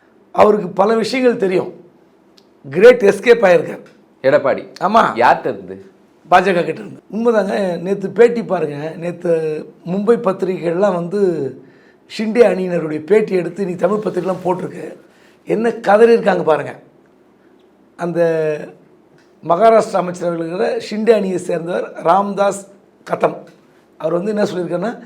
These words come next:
Speaker 1: சிவசேனாவின் கழுத்தை அறுத்து பாஜக துரோகம் செய்யக்கூடாது. ஏன்னா சிவசேனாக்கு பதிமூணு எம் பிக்கள் இருக்கிறாங்க.
Speaker 2: ஆமா.
Speaker 1: இங்க உத்தவ் தாக்கரே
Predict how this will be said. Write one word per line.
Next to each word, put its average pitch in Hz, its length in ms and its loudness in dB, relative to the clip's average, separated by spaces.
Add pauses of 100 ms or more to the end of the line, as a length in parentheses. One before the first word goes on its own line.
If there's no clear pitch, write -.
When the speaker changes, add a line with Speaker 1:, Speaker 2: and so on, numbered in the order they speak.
(340)
Speaker 1:
சிவசேனாவின் 196 840 0
கழுத்தை 196 520 0 (260)
அறுத்து 196 400 -2 (280)
பாஜக 185 540 0 (560)
துரோகம் 196 420 2
செய்யக்கூடாது. 165 720 -2 (800)
ஏன்னா 202 240 2
சிவசேனாக்கு 226 560 6 (200)
பதிமூணு 233 520 2 (180)
எம் 202 140 -2
பிக்கள் 214 240 -4
இருக்கிறாங்க. 165 360 -2 (300)
Speaker 2:
ஆமா. 98 240 -6 (480)
Speaker 1:
இங்க 160 200 -8
உத்தவ் 214 260 0
தாக்கரே 196 320 0